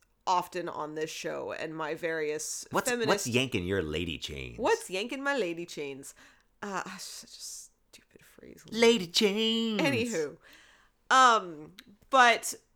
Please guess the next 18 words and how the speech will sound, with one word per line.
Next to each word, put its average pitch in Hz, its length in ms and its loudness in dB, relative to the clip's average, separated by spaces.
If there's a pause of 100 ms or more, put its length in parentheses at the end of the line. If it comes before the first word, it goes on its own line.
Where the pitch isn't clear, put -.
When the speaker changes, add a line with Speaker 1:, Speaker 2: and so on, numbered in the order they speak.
(1300)
Speaker 1:
in 339 120 0
the 339 80 -2
context 294 720 2 (100)
of 190 360 0
the 180 160 -4
Oscars 175 760 -2
and 165 240 -8
the 156 240 -6 (100)
issue 190 560 -4
of 156 480 -8
visible 180 400 -4
minority 160 480 -4
representation 156 840 -10
in 151 120 -10
film 165 460 -6
and 156 280 -8
in 156 280 -10
media, 180 460 -6